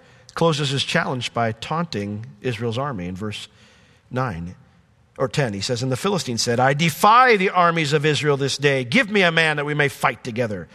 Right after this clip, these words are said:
The word there, "defy," means to ridicule, insult. "I mock you. I, I, I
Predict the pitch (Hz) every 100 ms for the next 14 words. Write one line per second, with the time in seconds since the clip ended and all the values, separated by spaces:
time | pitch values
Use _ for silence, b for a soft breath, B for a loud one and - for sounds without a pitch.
0 | B B B B B 139 147 147 139 135
1 | - 151 143 139 135 147 123 156 151 -
2 | 139 120 165 180 - - 127 104 131 170
3 | 240 294 - 240 170 135 160 - 190 190
4 | 185